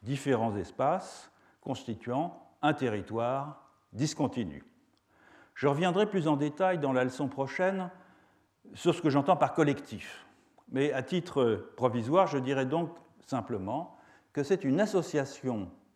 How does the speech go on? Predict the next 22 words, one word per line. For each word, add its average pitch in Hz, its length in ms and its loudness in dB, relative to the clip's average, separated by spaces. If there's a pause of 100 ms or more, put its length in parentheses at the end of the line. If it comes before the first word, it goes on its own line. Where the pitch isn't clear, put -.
(160)
d'êtres, 113 500 -2 (920)
tantôt 175 340 6
exclusivement 127 1000 0
humains, 120 420 -2 (240)
c'est 110 80 -8
ce - 80 -16
qu'on 101 300 -8
appelle 95 600 -4
habituellement 107 720 -6
dans 92 160 -6
notre 98 380 -10 (220)
langage, 98 560 -10 (640)
euh, 101 220 -6 (220)
une 120 140 -4
société, - 540 -12 (640)
tantôt 185 420 6
exclusivement 143 880 0
non 165 300 2
humains, 113 420 0 (460)
correspondant 120 520 0
par 107 180 0
exemple, 107 600 -4